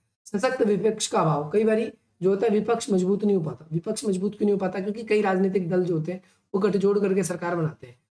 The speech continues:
और गठजोड़ करके जब सभी राजनीतिक दल सरकार बनाते हैं तो एक problem निकल के हमें क्या दिखती है कि भाई विपक्ष में कोई और कमजोर, अ, ताकतवर पार्टी बचती नहीं और कमजोर पार्टी बचती है तो वो अच्छे तरीके से क्या नहीं कर पाती,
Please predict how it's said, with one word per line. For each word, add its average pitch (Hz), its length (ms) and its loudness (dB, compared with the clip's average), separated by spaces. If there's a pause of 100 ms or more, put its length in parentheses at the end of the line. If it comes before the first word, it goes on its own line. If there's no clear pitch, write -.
(120)
और 185 80 2
गठजोड़ 196 400 4
करके 214 260 2
जब 208 120 2
सभी 190 220 0
राजनीतिक 185 480 0
दल 202 200 -2
सरकार 180 400 -4
बनाते 180 320 -2
हैं 185 60 -10
तो - 80 -6 (100)
एक 226 180 0
problem 185 280 2
निकल 180 280 2
के 208 140 0 (360)
हमें 208 240 2
क्या 202 140 2
दिखती 202 300 0
है 214 100 2 (360)
कि - 60 0
भाई 254 160 4 (560)
विपक्ष 220 380 0
में 262 120 4
कोई 247 180 2
और 240 340 2
कमजोर, 214 480 2 (180)
अ, 170 180 0 (220)
ताकतवर 226 380 2
पार्टी 208 240 -2
बचती 196 300 0
नहीं 214 140 2
और 190 140 -4
कमजोर 196 360 2
पार्टी 190 300 -4
बचती 180 300 -2
है 214 80 2
तो 196 120 -2
वो 226 320 0 (360)
अच्छे 208 220 -2
तरीके 208 340 2
से 226 140 2
क्या 214 140 0
नहीं 190 140 2
कर 180 120 0
पाती, 180 380 -4